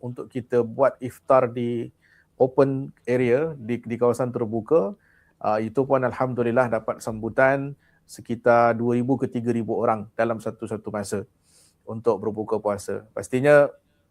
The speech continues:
ah, rangkaian Masjid An-Nur di Wakaf An-Nur pada masa bulan Ramadan ni menjadi platform utama untuk pelaksanaan program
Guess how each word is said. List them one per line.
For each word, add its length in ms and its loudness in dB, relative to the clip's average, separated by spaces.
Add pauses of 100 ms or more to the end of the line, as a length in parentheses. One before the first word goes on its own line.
(140)
ah, 160 0
rangkaian 320 2
Masjid 240 0
An-Nur 560 4
di 80 0
Wakaf 320 2
An-Nur 240 4
pada 240 -2
masa 320 -6
bulan 220 -2
Ramadan 420 0
ni 100 -2 (540)
menjadi 320 0
platform 560 0
utama 560 2 (240)
untuk 560 0 (400)
pelaksanaan 720 -2
program 640 -2